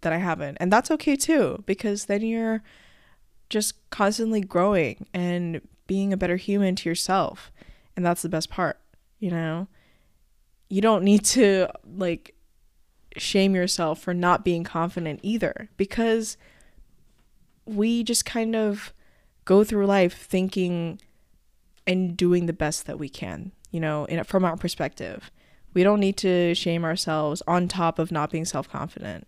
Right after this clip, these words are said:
you know? That's just, like, a cycle that never fucking ends. So don't do that. Don't do that. Um,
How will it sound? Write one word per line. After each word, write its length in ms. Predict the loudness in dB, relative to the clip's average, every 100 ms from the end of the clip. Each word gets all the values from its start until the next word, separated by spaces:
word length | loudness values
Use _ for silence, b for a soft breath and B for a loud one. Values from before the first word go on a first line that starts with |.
| _
you 120 | -8 -6
know? 320 | -6 -8 -12 -6
That's 260 | -4 -4
just, 240 | -4 -6 -6
like, 140 | -6
a 40 | -6
cycle 360 | -6 -8 -8
that 140 | -8 -8
never 220 | -8 -10
fucking 380 | -10 -10 -10 -12
ends. 300 | -14 -16 -14
So 340 | -8 -8 -8 -2
don't 200 | 2 4
do 100 | 2
that. 220 | -2 -8 -20 -2
Don't 140 | 0
do 120 | 0
that. 140 | -4 -8 -16 B B B B -6
Um, 480 | -4 -4 -6 -10